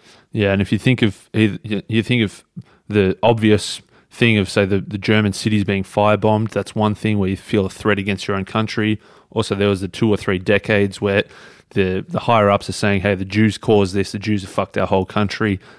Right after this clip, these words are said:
There's a, that's a, some kind of brutal way in which you can fight back.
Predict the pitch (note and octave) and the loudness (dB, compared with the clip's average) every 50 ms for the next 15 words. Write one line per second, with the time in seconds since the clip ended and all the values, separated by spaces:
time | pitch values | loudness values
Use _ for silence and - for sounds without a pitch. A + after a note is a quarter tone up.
0 | _ _ - G#2+ G2+ F2+ G2 F#2 E2+ F#2+ G#2 G2 - - - G2 F2+ - - - | _ _ 0 0 0 2 0 -2 -2 0 -2 -2 -2 -2 -4 -4 -4 -4 -4 -4
1 | A#2 A2 - A2 G#2 G2 F#2 - A#2 A2+ A2+ G#2 G2 F#2 G2+ G2 F#2+ F#2+ F#2 F2+ | -4 -4 -4 -4 -6 -6 -6 -2 2 2 2 4 2 2 0 0 0 0 -2 -4
2 | F2 - - G2+ F#2 - F2+ - - - F#2 F#2 F2+ - G2 F2+ - - _ - | -6 -4 -6 -6 -6 -6 -8 -6 -4 -4 -4 -2 -2 -2 -4 -4 -4 -8 _ -20